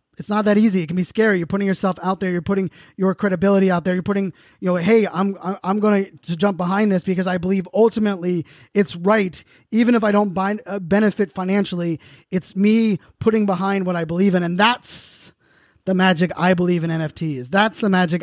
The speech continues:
I believe in supporting great people doing great things and not waiting for the project to all of a sudden go to the moon or be trending to make it your profile photo or to advocate for it.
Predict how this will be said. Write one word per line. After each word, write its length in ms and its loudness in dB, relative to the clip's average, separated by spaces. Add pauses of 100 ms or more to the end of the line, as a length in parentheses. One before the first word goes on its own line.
I 160 2
believe 520 -2 (440)
in 120 0
supporting 460 2
great 260 0
people 260 0
doing 220 2
great 260 -2
things 480 -2 (400)
and 520 0
not 300 -2
waiting 320 4
for 560 0 (260)
the 80 -4
project 640 -4
to 180 -2
all 180 2
of 60 4
a 60 4
sudden 420 0 (280)
go 160 4
to 100 2
the 100 -4
moon 420 4
or 120 -2
be 160 -2
trending 680 0 (280)
to 120 -2
make 200 4
it 60 4
your 100 -2
profile 480 0
photo 400 -2
or 180 -2
to 200 -6 (100)
advocate 480 -2
for 280 -6
it. 180 -12